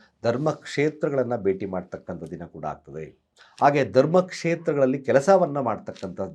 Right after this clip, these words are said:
ದಿನ ಕೂಡ ಆಗ್ತಕ್ಕಂಥದ್ದು ಈ ಒಂದು ಕುಂಭರಾಶಿಯವ್ರಿಗೂ ಲಭ್ಯತೆ ಇದೆ. ಕೊನೆಯದಾಗಿ ಮೀನರಾಶಿಯ ಈ ದಿನದ ಫಲಾಫಲ ಹೇಗಿರ್ತಕ್ಕಂಥದ್ದು? ಮೀನರಾಶಿಯವ್ರಿಗೆ ಸ್ವಲ್ಪ ವಿಭಿನ್ನವಾಗಿರ್ತಕ್ಕಂಥದ್ದು ಇರ್ತದೆ. ಮನಸ್ಥಿತಿ ಕಂಟ್ರೋಲ್ ಇಟ್ಕೋಬೇಕು.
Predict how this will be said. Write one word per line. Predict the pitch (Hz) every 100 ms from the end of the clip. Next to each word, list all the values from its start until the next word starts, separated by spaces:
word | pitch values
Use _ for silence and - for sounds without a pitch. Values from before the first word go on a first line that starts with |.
| 69
ದಿನ | 107 143
ಕೂಡ | 147 101 90 - _ -
ಆಗ್ತಕ್ಕಂಥದ್ದು | 98 - 90 95 90 90 95 92 - 147 190
ಈ | 185 107
ಒಂದು | 90 90 87 _ _ _ 151
ಕುಂಭರಾಶಿಯವ್ರಿಗೂ | 196 190 117 - 92 85 123 101
ಲಭ್ಯತೆ | 71 - - 78
ಇದೆ. | _ _ _ _ _ _ _ 135
ಕೊನೆಯದಾಗಿ | 170 202 196 180 175 120 120 - _ 101
ಮೀನರಾಶಿಯ | 123 185 202 160 113 101 - 98 98 95 87 123
ಈ | 107
ದಿನದ | 95 90 90
ಫಲಾಫಲ | 87 85 87 90 95
ಹೇಗಿರ್ತಕ್ಕಂಥದ್ದು? | 92 90 92 - 87 85 87 92 90 - - 120
ಮೀನರಾಶಿಯವ್ರಿಗೆ | 151 202 208 175 151 143 123 127
ಸ್ವಲ್ಪ | 185 220 240 233 127
ವಿಭಿನ್ನವಾಗಿರ್ತಕ್ಕಂಥದ್ದು | 110 92 95 92 87 85 82 - - - 76 78 80
ಇರ್ತದೆ. | - - - _ _ -
ಮನಸ್ಥಿತಿ | 113 160 165 170 170 131
ಕಂಟ್ರೋಲ್ | 110 117 107 95
ಇಟ್ಕೋಬೇಕು. | - 85 87